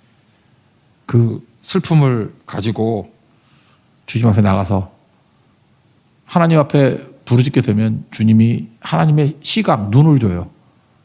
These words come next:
그러면 첫 번째, 해석이 가능하다고. 해석이 가능하면 고난은 끝난 겁니다.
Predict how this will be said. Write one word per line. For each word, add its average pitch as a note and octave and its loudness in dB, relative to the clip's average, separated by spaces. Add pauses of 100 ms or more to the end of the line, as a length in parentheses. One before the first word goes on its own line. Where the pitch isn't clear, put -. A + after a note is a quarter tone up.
(260)
그러면 G2+ -6
첫 C3+ -4
번째, A2 -6
해석이 G#2+ 0
가능하다고. F#2 -6 (880)
해석이 A2+ 2
가능하면 G#2 2 (760)
고난은 G2+ 0
끝난 C#3+ 0
겁니다. F#2 -8